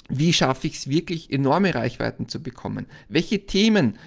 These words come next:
soll ich behandeln? Welche Themen auf keinen Fall? Soll ich über Network Marketing sprechen, über Network Marketing nicht sprechen, über die Firma sprechen?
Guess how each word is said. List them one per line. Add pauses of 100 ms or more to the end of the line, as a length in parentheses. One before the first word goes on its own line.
(100)
soll
ich
behandeln?
Welche
Themen
auf
keinen
Fall?
Soll
ich
über
Network
Marketing
sprechen,
über
Network
Marketing
nicht
sprechen,
über
die
Firma
sprechen?